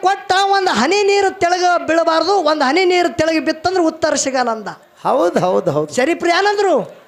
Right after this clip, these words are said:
Speaker 1: "ಚರಿಗ್ಯಾನ ಹನಿ ನೀರು ತೆಳಗ್ ಕಡದ್ ಬಿತ್ತಂದ್ರೆ ನಿನಗೆ ಉತ್ತರ ಇಲ್ಲ" ಅಂದ.
Speaker 2: ಹೌದಾ?
Speaker 1: "ಯಾಕಾಗಲ್ಲ?" ಅಂದಳು. ಹೋದಳ್ರಿ ತಮ್ಮನ ಸಂಗಟ.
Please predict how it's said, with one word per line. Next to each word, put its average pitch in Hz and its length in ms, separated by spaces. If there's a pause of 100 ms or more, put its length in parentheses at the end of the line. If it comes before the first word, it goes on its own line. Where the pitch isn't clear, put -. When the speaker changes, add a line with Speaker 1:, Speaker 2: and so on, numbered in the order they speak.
(280)
Speaker 1:
"ಚರಿಗ್ಯಾನ 339 540
ಹನಿ 320 260
ನೀರು 381 360
ತೆಳಗ್ 370 280
ಕಡದ್ 370 260
ಬಿತ್ತಂದ್ರೆ 403 440
ನಿನಗೆ 392 200
ಉತ್ತರ 370 280
ಇಲ್ಲ" 320 180
ಅಂದ. 254 140
Speaker 2:
ಹೌದಾ? 311 760
Speaker 1:
"ಯಾಕಾಗಲ್ಲ?" 294 500
ಅಂದಳು. 269 220 (400)
ಹೋದಳ್ರಿ 339 420
ತಮ್ಮನ 311 340
ಸಂಗಟ. 294 400